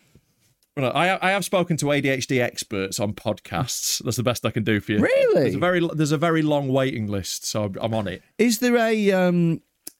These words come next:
Speaker 2: is there a, a podcast link that I can listen to that on?
Speaker 1: Yeah, I'll find you one.
Speaker 2: Because I'd love to, I'd love to watch them go, "Yeah, maybe,"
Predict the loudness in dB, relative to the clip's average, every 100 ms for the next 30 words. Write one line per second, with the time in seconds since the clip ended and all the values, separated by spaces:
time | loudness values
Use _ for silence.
0 | -2 0 2 2 4 2 0 0 -2 0
1 | -2 -2 0 -2 -2 -2 -2 -2 -4 -2
2 | -2 -2 -2 -4 -4 -6 -8 -12 _ _
3 | -20 -20 _ 0 0 -2 -6 -6 -6 -8
4 | _ _ -6 0 2 2 0 0 0 0
5 | 2 0 2 0 0 2 2 2 0 -4
6 | -20 -20 -6 0 2 4 2 2 4 2
7 | 4 2 2